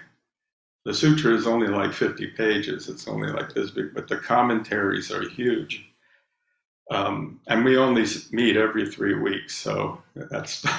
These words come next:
reason it's taking us that long. Um, if I were to say anything about it, I'd say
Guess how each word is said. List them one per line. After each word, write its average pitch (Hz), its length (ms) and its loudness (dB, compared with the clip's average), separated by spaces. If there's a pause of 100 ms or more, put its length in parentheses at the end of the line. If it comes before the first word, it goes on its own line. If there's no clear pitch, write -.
(120)
reason 151 480 2
it's - 160 -8
taking 107 400 -2
us - 360 -10 (800)
that - 220 -2
long. 110 460 -2 (480)
Um, 101 500 0 (2000)
if - 140 -2
I 139 80 8
were 143 160 8
to 135 80 8
say 127 280 6
anything 139 440 6
about 104 440 4
it, 107 140 2
I'd 110 160 4
say 113 400 4